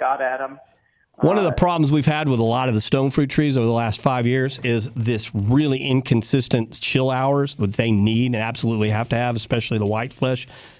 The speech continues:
Speaker 2: type peaches. This year we should have enough chill hours. That's why the pruning is gonna be so important.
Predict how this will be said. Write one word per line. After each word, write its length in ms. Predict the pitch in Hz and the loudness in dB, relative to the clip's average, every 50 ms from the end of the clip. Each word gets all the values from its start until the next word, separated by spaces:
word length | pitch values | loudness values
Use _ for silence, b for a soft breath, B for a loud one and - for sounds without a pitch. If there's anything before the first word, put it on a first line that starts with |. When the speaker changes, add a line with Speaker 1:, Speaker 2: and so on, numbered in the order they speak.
| B - | B -2
Speaker 2:
type 240 | - 135 127 127 | 0 0 0 0
peaches. 560 | - - 135 135 - - 147 139 135 - - - _ _ _ _ _ _ _ - | 0 0 0 0 0 -2 -2 -2 -2 -6 -10 -16 _ _ _ _ _ _ _ 2
This 240 | 135 196 208 - | 2 2 2 2
year 100 | - 208 | 2 2
we 120 | 165 143 127 | 2 2 0
should 240 | - - - 165 156 | 0 0 0 0 0
have 160 | 147 147 135 | 0 2 2
enough 160 | 131 127 120 | 2 0 0
chill 180 | - - 151 127 | 0 0 0 2
hours. 180 | 117 110 104 101 | 2 0 0 0
That's 180 | 117 117 - - | 0 0 0 0
why 140 | 151 131 | 0 2
the 100 | 117 110 | 2 0
pruning 300 | 107 - - 143 131 123 | 0 2 2 4 4 2
is 60 | 113 110 | 2 2
gonna 140 | 123 113 | 2 2
be 120 | 107 107 101 | 2 2 0
so 220 | - - 127 113 107 | 0 2 2 2 2
important. 480 | 101 - - 123 117 107 104 107 104 | 0 0 0 0 0 0 0 -4 -4